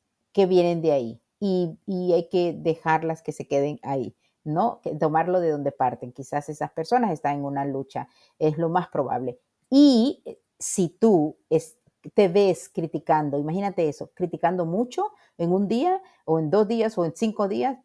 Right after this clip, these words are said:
o todos los días, realmente tú no estás bien. No son las otras personas a las que critiques, para nada. Te lo aseguro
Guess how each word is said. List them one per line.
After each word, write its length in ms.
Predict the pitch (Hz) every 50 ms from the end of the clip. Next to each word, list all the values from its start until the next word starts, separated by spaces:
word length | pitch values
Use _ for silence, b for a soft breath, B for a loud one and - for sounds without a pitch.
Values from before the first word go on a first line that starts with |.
| _ _
o 140 | - 175 170
todos 540 | - - 185 165 196 220 392 440 415 - -
los 140 | - 392 381 381
días, 420 | 370 370 403 415 427 427 - _ _ _ _ _ _
realmente 440 | - 196 214 208 202 196 185 190 180
tú 320 | - _ - 262 302 370 359
no 100 | 240 156
estás 240 | 139 - - 151 139
bien. 300 | 143 131 117 101 117 _ _ _ -
No 240 | 190 180 185 196 220
son 240 | - - 247 285
las 160 | 349 311 - 226
otras 180 | 208 208 202
personas 360 | - - 170 - 175 165 165
a 60 | 160 151
las 120 | 143 -
que 120 | - 143
critiques, 460 | - - 131 - - 135 - - - - _ _ _ _ _ _
para 220 | - 170 160 160 160
nada. 420 | 160 156 147 143 139 131 - - _ _ -
Te 100 | 165 156
lo 80 | 151
aseguro 800 | 156 147 - - 151 147 151 165 190 226 240 269 330 349 370 -